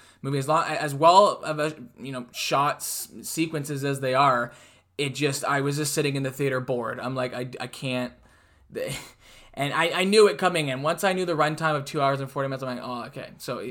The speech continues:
we're gonna get one of these things again." So that's my thought with that. I, I think that I, I don't really like the direction you went with it. Again, there's a lot of great stuff in it. Music, set decoration, cinematography,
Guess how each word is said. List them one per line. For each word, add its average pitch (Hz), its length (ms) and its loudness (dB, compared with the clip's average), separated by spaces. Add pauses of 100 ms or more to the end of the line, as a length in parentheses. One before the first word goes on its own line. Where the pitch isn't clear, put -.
we're 131 120 -8
gonna 127 180 -4
get 127 200 -4
one 127 140 -8
of 123 60 -8
these 127 180 -8
things 123 220 -10
again." 120 280 -14
So 127 300 -6 (340)
that's 185 260 6
my 190 180 6
thought 175 280 6
with 147 140 2
that. 135 160 2
I, 151 280 0
I 156 40 2
think 190 400 -4
that 175 200 4
I, 160 220 2
I 156 40 0
don't 156 460 2
really 156 220 0
like 139 260 -2
the 147 60 -4
direction 135 400 -4
you 131 80 -6
went 131 140 -4
with 131 120 -6
it. 131 60 -4
Again, 135 280 -2
there's 131 140 -6
a 135 40 -6
lot 143 160 4
of 143 80 0
great 143 180 0
stuff 135 260 0
in 135 60 -2
it. 127 120 -6
Music, 139 440 -4
set 135 260 -2
decoration, 135 580 -6
cinematography, 131 840 -2